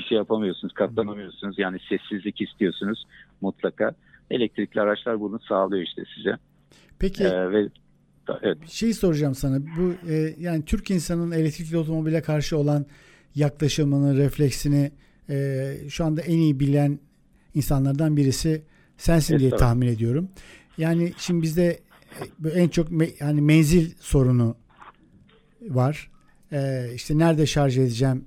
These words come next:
Speaker 2: meselesi var. Bütün bunlara karşılık Türk tüketicinin elektrikli otomobillere karşı olan ilgisini ve Türkiye'deki altyapı gelişimini nasıl değerlendiriyorsun elektrikli otomobille?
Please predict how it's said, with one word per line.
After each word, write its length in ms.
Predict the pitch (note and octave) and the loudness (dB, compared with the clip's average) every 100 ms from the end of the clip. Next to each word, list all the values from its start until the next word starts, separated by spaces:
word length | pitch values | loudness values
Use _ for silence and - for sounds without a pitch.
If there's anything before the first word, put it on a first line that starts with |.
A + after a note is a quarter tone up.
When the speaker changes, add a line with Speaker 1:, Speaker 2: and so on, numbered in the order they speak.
| _ C#3 | _ -4
Speaker 2:
meselesi 540 | A#2+ B2+ A#2 - A#2 | 0 0 -2 -4 -2
var. 240 | C3 D#3 - _ - _ _ _ _ - - - | -2 -4 -12 _ -20 _ _ _ _ -16 -16 -8
Bütün 320 | F3 C4 A#3 | -2 0 2
bunlara 500 | G3 G3 G3 G3 F#3+ | 2 0 2 2 0
karşılık 640 | F#3 F3+ E3 F3+ E3+ D#3+ - - | 0 -2 -2 -2 -4 -4 -12 -4
Türk 220 | - G3+ | 0 0
tüketicinin 680 | - D#3 D#3+ - - E3 F3 | -2 -2 -4 -6 -2 -2 -2
elektrikli 440 | D#3 D#3+ D#3 D#3+ G3 | -2 -4 -4 -2 0
otomobillere 520 | F3+ F3 D#3+ D#3+ E3 | 2 0 0 0 0
karşı 340 | D#3+ D3+ - | 0 -4 0
olan 120 | D3+ D#3 | 0 2
ilgisini 540 | C#3 C#3 B2 D3+ D3 | 0 0 0 2 2
ve 140 | C#3 | 2
Türkiye'deki 720 | C3+ F3+ D#3+ D#3 D3 - D3+ D3 - _ _ _ - | 2 -2 0 0 0 -2 -4 -4 -16 _ _ _ -4
altyapı 420 | E3+ F#3 F#3 E3 | -4 0 0 0
gelişimini 720 | C#3 D3 C#3+ D#3+ D#3 D3+ D3+ - _ _ _ _ _ _ E3 | 2 2 2 2 2 2 2 -2 _ _ _ _ _ _ -2
nasıl 340 | A3 - C#3 | 0 0 0
değerlendiriyorsun 720 | B2+ B2 A#2+ A2+ A2 G2+ C#3+ | 0 2 0 -2 -4 -4 0
elektrikli 400 | C3+ C3 - - | 2 2 0 -2
otomobille? 560 | B2+ B2 A#2 G#2+ A2+ | 0 0 -2 -2 -4